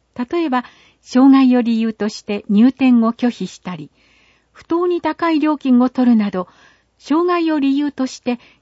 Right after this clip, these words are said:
拒否、制限、条件の付加をすることが該当します。二、合理的配慮の不提供。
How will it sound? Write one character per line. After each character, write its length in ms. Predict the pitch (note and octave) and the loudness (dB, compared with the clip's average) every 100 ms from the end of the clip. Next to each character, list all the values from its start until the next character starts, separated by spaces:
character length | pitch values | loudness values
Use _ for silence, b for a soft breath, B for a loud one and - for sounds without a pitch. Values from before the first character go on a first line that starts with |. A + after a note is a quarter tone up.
| _ | _
拒 180 | B3+ B3+ | -4 -4
否、 260 | - F3+ _ _ _ | -6 -12 _ _ _
制 320 | _ A#3+ C4+ | _ -2 0
限、 320 | B3+ B3 G3 - _ _ _ _ - | 0 -4 -4 -8 _ _ _ _ -2
条 220 | B3+ D#4+ | -2 -2
件 340 | - D#4+ C#4 | -4 0 2
の 100 | A3+ | 2
付 160 | G#3+ - | -2 -10
加 160 | D4+ C#4+ | -6 -4
を 80 | A3 | -4
す 160 | - | -4
る 100 | A3 | -6
こ 140 | A#3 A#3+ | -4 -4
と 120 | C4 | 0
が 160 | B3 | 0
該 200 | E3+ E3+ | -2 -10
当 180 | - D#3+ | -10 -10
し 180 | E3+ D#3+ | -10 -10
ま 120 | D3+ | -10
す。 200 | - _ _ _ _ _ _ _ _ _ _ _ _ _ _ _ _ _ _ - | -10 _ _ _ _ _ _ _ _ _ _ _ _ _ _ _ _ _ _ 0
二、 240 | A#3 A#3+ - _ _ _ _ _ _ _ - | 2 2 -2 _ _ _ _ _ _ _ -10
合 300 | G#3+ C#4+ F4+ | -4 -2 -2
理 140 | F4+ | -4
的 340 | - E4 - D4+ | -6 -8 -6 -8
配 300 | C#4+ D#4+ C#4 | -4 -2 -2
慮 140 | G#3 | -2
の 180 | E3 E3+ | -6 -8
不 140 | - | -12
提 280 | - C4+ A3+ | -4 -2 -2
供。 460 | - E3 D3 C3 | -6 -12 -12 -12